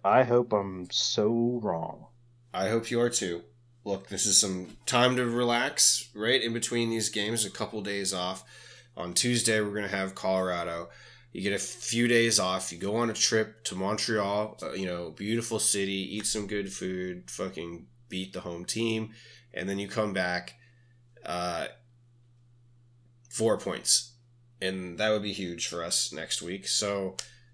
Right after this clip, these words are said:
Speaker 2: I've said it a lot of times this season, like, "Well, if the Caps are really gonna turn it around and they're actually gonna do it,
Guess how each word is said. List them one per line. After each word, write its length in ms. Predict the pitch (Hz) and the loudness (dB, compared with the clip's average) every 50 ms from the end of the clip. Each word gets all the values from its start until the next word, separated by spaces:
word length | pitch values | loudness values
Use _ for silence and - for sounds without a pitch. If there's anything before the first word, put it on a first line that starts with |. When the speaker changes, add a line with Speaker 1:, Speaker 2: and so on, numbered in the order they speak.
| - - - _ _ _ - - | -20 -20 -20 _ _ _ -4 -2
Speaker 2:
I've 140 | 98 104 - | 2 4 6
said 200 | - 156 165 190 | 8 8 8 6
it 80 | 185 110 | 4 2
a 40 | |
lot 200 | 95 92 92 90 | 0 0 -2 -2
of 60 | 82 - | -2 -2
times 560 | - - 85 76 73 80 80 - - - - | -2 -2 -4 -6 -8 -4 -4 -4 -4 -4 -6
this 440 | - 87 87 - - - - - - - | -6 2 4 6 6 6 4 0 -2 2
season, 480 | - - 98 90 82 78 82 82 85 87 | 2 2 4 2 0 -4 -6 -6 -8 -10
like, 220 | 82 80 78 - - | -10 -10 -12 -14 -10
"Well, 160 | - 101 104 | -6 -4 -4
if 100 | 101 - | -4 -4
the 40 | - | -4
Caps 320 | - 139 135 131 - - | 0 0 0 0 0 -2
are 40 | 127 | -2
really 160 | 127 151 156 135 | 0 0 0 2
gonna 160 | 151 151 151 | 0 0 -2
turn 240 | 151 - 151 151 151 | 0 0 0 0 2
it 80 | 147 156 | 0 2
around 380 | 156 156 151 120 101 95 95 95 - - - - - - _ - | 4 4 4 4 4 2 -2 -6 -10 -18 -20 -20 -20 -20 _ -4
and 100 | 98 95 | -2 -2
they're 160 | 98 101 110 | 0 0 0
actually 360 | 113 - - 131 127 127 123 | 0 0 0 0 0 0 0
gonna 240 | 110 123 123 131 123 | 0 0 0 0 0
do 240 | 120 143 143 117 98 | 0 0 0 2 4
it, 240 | 92 - - - | 2 2 0 -4